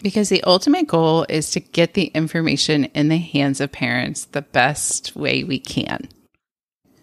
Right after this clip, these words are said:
If you're wondering, "Okay, what are those topics of these boards?" We're gonna run through them to give you kind of an idea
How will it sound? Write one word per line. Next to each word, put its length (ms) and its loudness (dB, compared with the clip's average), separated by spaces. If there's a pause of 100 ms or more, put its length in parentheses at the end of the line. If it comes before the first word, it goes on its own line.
(380)
If 160 -4
you're 100 0
wondering, 440 0
"Okay, 260 0
what 260 0
are 160 -2
those 280 -2
topics 400 0
of 140 0
these 260 -2
boards?" 680 0
We're 160 -4
gonna 220 -2
run 240 2
through 300 -2
them 220 4
to 100 -2
give 200 -2
you 60 -2
kind 240 0
of 80 -2
an 80 -4
idea 600 0